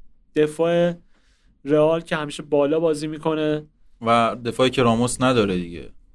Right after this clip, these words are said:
Speaker 1: آره، این برای این فصله و
Speaker 2: نه، اصلاً این فصل هم راموس نبود خیلی.
Speaker 1: آره، خیلی از اوقات نبود، ولی خب این فصل یه فیزیکی هم واقعاً نیست.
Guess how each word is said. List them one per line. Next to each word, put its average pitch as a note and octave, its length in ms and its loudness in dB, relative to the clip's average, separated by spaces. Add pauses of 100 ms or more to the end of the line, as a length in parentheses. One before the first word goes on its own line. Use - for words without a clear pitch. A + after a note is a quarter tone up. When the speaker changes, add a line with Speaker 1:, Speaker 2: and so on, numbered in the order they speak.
(200)
Speaker 1:
آره، F#3 180 -2
این G#3 100 0
برای F#3 260 2
این G3 100 -4
فصله C3 460 -6
و C#3 460 -2
Speaker 2:
نه، C#3+ 80 -4
اصلاً C#3+ 220 -2
این D3+ 100 -6
فصل E3 260 -2
هم F3 60 0
راموس B2 340 -2
نبود G#2 240 -6
خیلی. D3+ 160 -8
Speaker 1:
آره، A#3+ 180 2
خیلی G3+ 340 -2
از G3+ 140 0
اوقات G3 320 -2
نبود، G3+ 320 0
ولی F3 160 0
خب F3+ 200 -4 (180)
این D#3+ 120 -10
فصل F3+ 340 -4
یه F3 60 -2
فیزیکی C#3+ 400 -8
هم D#3+ 120 -4
واقعاً C3+ 260 -4
نیست. B2+ 320 -14